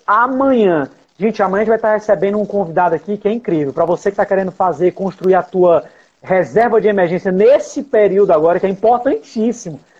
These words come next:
A reserva de emergência, cara, você tem que entender o que é isso, você tem que saber o que é isso, você tem que fazer isso.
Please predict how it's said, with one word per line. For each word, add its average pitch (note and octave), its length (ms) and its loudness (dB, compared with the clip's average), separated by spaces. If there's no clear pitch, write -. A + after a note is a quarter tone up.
A D#3 80 0
reserva G#3+ 380 2
de A3 80 2
emergência, F#3 580 -2
cara, F#3+ 400 2
você D#3+ 200 -6
tem B3+ 220 0
que C#4+ 140 -4
entender A#3+ 440 2
o B3 80 0
que A#3+ 100 -4
é G3 100 4
isso, G3+ 360 -2
você G#3 180 -4
tem A#3+ 140 -4
que - 80 -16
saber G#3 540 2
o - 60 -2
que C4+ 80 0
é B3+ 40 6
isso, A#3 120 -6
você - 80 -20
tem A3+ 120 -14
que - 80 -16
fazer A3+ 680 0
isso. E3+ 500 -4